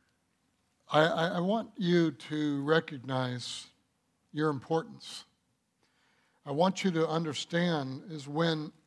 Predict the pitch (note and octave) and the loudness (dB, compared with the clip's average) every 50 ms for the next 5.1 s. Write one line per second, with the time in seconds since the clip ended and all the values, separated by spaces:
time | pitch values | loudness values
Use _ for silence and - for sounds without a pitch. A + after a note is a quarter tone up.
0 | _ - F#3 G#3+ E3 C#3+ C#3 E3+ G#3 E3 D3+ E3+ - - F#3 F#3 F#3+ F#3+ - - | _ -6 -6 -4 -4 -6 -8 -10 -6 -4 -4 -4 4 6 6 6 6 4 0 -4
1 | D3 C3+ B2+ B2+ B2+ - - - _ _ _ _ _ _ _ _ _ _ - C#3 | -4 -4 -4 -6 -8 -12 -16 -18 _ _ _ _ _ _ _ _ _ _ 0 4
2 | D3 D3+ E3 E3+ E3 - C3+ B2+ B2 A#2+ A#2+ B2 B2 C#3+ C#3 _ _ _ _ _ | 6 6 6 6 4 0 -4 -4 -4 -4 -8 -10 -14 -18 -20 _ _ _ _ _
3 | _ _ _ _ _ _ _ _ _ _ _ _ _ _ _ _ _ _ _ _ | _ _ _ _ _ _ _ _ _ _ _ _ _ _ _ _ _ _ _ _
4 | _ - C#3+ C3 C3+ D3+ E3 F3+ F3+ D3 C#3+ D3 E3 F3 E3 - - - C#3 B2 | _ -8 -6 -6 -2 0 2 2 2 2 0 0 0 0 0 -2 -4 -4 -6 -6
5 | A#2 | -6